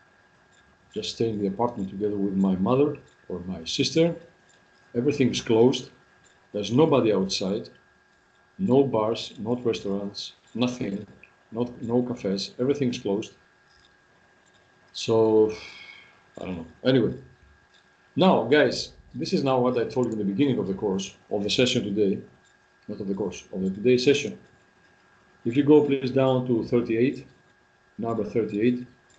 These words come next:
Okay, this is, uh, now a,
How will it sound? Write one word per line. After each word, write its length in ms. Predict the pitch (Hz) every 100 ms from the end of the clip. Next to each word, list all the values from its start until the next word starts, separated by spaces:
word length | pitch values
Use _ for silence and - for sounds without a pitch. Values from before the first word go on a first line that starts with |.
| _ _ _ _ _ _ _ _ _ _ _ _ _ _ _ _ _ -
Okay, 380 | 95 127 127 - - _ _ _ _ _ _ _ _ -
this 240 | 131 190
is, 320 | 180 - - - 131
uh, 480 | 117 107 104 98 101 -
now 520 | 120 123 120 113 113 -
a, 380 | 101 98 101